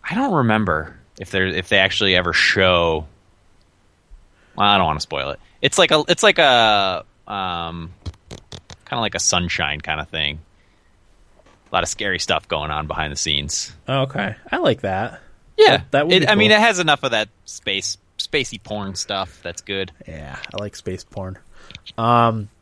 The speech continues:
Speaker 2: yeah, 'cause Europa <laughs> is, is the most likely candidate for life in our solar system, 'cause there's,
Speaker 1: Mm-hmm.
Speaker 2: there's liquid oceans underneath ice crust. So they think if there's any, any,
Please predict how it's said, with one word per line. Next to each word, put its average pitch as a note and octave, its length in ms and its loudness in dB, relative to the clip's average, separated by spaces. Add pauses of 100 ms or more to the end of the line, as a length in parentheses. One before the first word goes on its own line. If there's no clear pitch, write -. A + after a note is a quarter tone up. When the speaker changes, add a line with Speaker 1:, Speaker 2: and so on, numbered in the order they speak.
(240)
Speaker 2:
yeah, F3 180 6
'cause D3 180 4
Europa D3 380 6
<laughs> B2+ 100 8
is, A#2+ 280 2
is A#2+ 360 -2
the A#2+ 180 2
most A#2+ 300 2
likely A#2 280 -2
candidate A#2 480 -2
for G2+ 340 -4
life A2 400 0
in G#2 220 -10
our F#2+ 180 -6
solar A2 320 -4
system, F#2+ 460 -12 (260)
'cause A2 140 -6
there's, G2 360 -4
Speaker 1:
Mm-hmm. D3+ 140 -8
Speaker 2:
there's G2+ 320 -2 (640)
liquid C3 400 2
oceans G#2+ 420 0
underneath G2 680 -6
ice A2 220 -4
crust. - 480 -10 (840)
So E2+ 420 -10
they A2 140 0
think A#2 180 -2
if G#2+ 100 -2
there's A2 160 -2
any, A#2 300 2
any, D#3 320 2